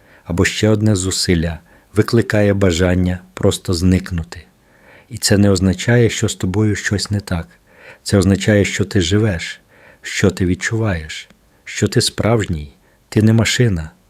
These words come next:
ти не натискаєш кнопки мотивації по першому запиту. Ти не зобов'язаний щодня бути прикладом сили, бо сила — це не про безперервну боротьбу. Сила — це про те, щоб чесно сказати собі: «Сьогодні я не витримав».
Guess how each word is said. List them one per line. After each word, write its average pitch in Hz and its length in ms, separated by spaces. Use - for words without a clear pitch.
ти 98 140
не 98 120
натискаєш 104 720
кнопки - 480
мотивації 92 680
по - 160
першому 92 520
запиту. 87 580
Ти 104 140
не 101 120
зобов'язаний 107 680
щодня 113 440
бути 98 260
прикладом 90 600
сили, 82 440
бо 107 140
сила — 101 340
це 98 180
не 101 120
про 113 280
безперервну 107 720
боротьбу. 85 600
Сила — 92 320
це 85 160
про - 140
те, 104 240
щоб - 260
чесно 110 380
сказати 98 480
собі: 78 340
«Сьогодні 101 760
я 101 200
не 87 140
витримав». 76 640